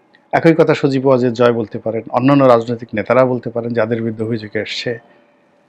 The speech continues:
এটা হলো প্রকৃত অর্থে ক্ষমা প্রার্থনা করার নিয়ম এবং কানুন। কিন্তু যদি আপনি বড় একটা সভা মঞ্চে উঠে, বিরাট একটা নেতার চেয়ারে বসে, হাত দুখানা উঁচু করে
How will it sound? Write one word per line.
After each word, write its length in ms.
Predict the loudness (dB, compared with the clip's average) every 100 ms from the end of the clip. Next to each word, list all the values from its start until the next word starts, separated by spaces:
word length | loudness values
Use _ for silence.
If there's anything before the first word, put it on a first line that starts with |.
| _ _ _ _
এটা 200 | 0 2
হলো 280 | 2 0 -2 _ _
প্রকৃত 320 | -4 -2 2
অর্থে 500 | 2 2 -2 -4 -4 -8 _ _ -12
ক্ষমা 380 | -2 0 2
প্রার্থনা 520 | 0 0 -2 -2 -2 0
করার 340 | 0 2 2 0 _ _ _ 0
নিয়ম 380 | 4 4 4 2
এবং 200 | -2 -6
কানুন। 440 | -6 -8 -14 _ _ _ _ _ _ _ _ _ _ _ _ _ _ 0
কিন্তু 320 | 4 4 4 0 _ _ 0
যদি 180 | 4
আপনি 320 | 4 4 0 0 -6 -20 _ -18 -12 2
বড় 200 | 6 6
একটা 140 | 4
সভা 280 | -2 2 2
মঞ্চে 360 | 2 -2 -2 -4
উঠে, 420 | -4 -6 -6 -8 -14 -12
বিরাট 400 | 0 2 2 0
একটা 140 | -4
নেতার 280 | -4 -2 -4
চেয়ারে 320 | 0 0 0
বসে, 260 | -4 -6 -4
হাত 160 | -2 -2
দুখানা 340 | -4 -8 -6
উঁচু 240 | -6 -8
করে 280 | -8 -6 -6